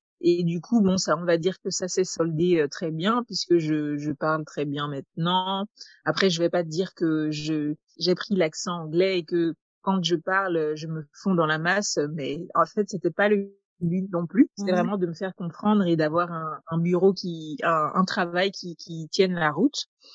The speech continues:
Speaker 2: Mhm.
Speaker 1: Et quand je suis partie, ben, je, je, je travaillais dans le, la restauration et, euh, l'événementiel, côté business, hein,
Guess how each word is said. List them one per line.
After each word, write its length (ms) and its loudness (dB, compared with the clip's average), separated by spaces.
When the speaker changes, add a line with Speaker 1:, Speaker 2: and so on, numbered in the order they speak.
Speaker 2:
Mhm. 340 -4
Speaker 1:
Et 160 6
quand 260 4
je 120 4
suis 200 -4
partie, 460 0
ben, 160 8
je, 220 2
je, 400 -4
je 160 0
travaillais 400 2
dans 200 0
le, 320 2
la 200 -2
restauration 920 -2
et, 300 2
euh, 160 0
l'événementiel, 960 0
côté 320 4
business, 580 0
hein, 220 -12